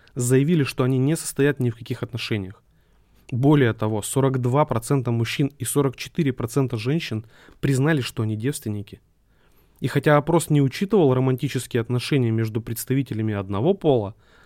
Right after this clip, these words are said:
для властей складывалась очевидная картина. Граждане меньше занимаются сексом.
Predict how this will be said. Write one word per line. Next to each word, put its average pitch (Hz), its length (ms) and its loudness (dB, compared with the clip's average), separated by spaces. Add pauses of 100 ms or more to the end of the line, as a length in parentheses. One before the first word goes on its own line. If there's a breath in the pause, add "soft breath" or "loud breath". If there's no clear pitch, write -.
(120)
для 131 180 2
властей 131 380 2
складывалась 131 580 0
очевидная 120 560 -2
картина. 113 540 -4 (480)
Граждане 127 500 0
меньше 127 340 0
занимаются 117 600 -2
сексом. - 480 -8